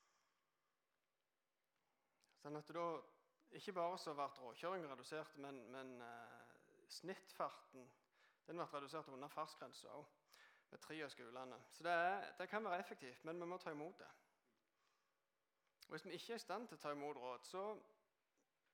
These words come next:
trenger du ikke høre etterpå resten, egentlig. Men, men det er, det er viktig,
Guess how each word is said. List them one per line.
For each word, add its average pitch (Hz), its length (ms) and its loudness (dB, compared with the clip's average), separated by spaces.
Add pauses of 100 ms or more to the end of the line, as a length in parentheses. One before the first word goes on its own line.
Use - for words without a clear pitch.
(720)
trenger 135 200 -8
du 123 60 -10
ikke - 160 -16
høre - 400 -16
etterpå - 420 -20
resten, - 400 -18
egentlig. - 480 -20 (240)
Men, 127 160 -12 (880)
men 147 140 2
det 165 100 10
er, 160 560 6 (320)
det - 140 -4
er - 20 -4
viktig, 185 340 -2